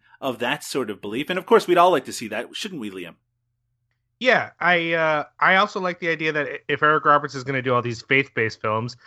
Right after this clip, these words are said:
Speaker 3: that he can do a few different faiths. That's kinda
Speaker 2: Yeah,
Speaker 3: cool.
Speaker 2: that's
Speaker 3: You know,
Speaker 2: actu-
Speaker 3: he's not gonna get pigeonholed into one or the other.
Speaker 2: That's an excellent point, especially if he's doing one faith-based mixed martial arts movie, right? With,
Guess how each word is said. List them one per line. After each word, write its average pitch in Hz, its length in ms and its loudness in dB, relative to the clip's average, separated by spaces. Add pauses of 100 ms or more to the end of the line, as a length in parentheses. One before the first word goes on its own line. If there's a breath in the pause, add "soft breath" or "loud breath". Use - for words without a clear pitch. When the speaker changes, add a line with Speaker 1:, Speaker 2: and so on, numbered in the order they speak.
(160 soft breath)
Speaker 3:
that 127 140 4
he 131 100 2
can 127 220 -6
do 135 180 0
a 131 60 0
few 147 180 -4
different 156 300 -4
faiths. 208 300 0
That's 131 140 -8
kinda 180 220 2
Speaker 2:
Yeah, 165 280 6
Speaker 3:
cool. 87 100 -6 (320)
Speaker 2:
that's 170 140 4
Speaker 3:
You 143 40 4
know, 143 60 8
Speaker 2:
actu- 151 60 6
Speaker 3:
he's 147 120 -2
not 170 160 0
gonna 151 140 -2
get 143 240 -2
pigeonholed 143 440 -2
into 139 160 -2
one 139 200 2
or 143 80 0
the 156 100 0
other. 127 360 0
Speaker 2:
That's 139 220 -2
an 135 120 -8
excellent 113 420 -10 (340)
point, 82 380 -18
especially 185 400 2
if 143 80 0
he's 147 160 -6
doing 139 320 -2 (240 soft breath)
one 185 360 2
faith-based 156 720 -2
mixed 143 200 -10
martial 143 320 -4
arts - 420 -6 (100)
movie, 107 460 -10 (240)
right? 107 320 -6 (300)
With, 113 360 -4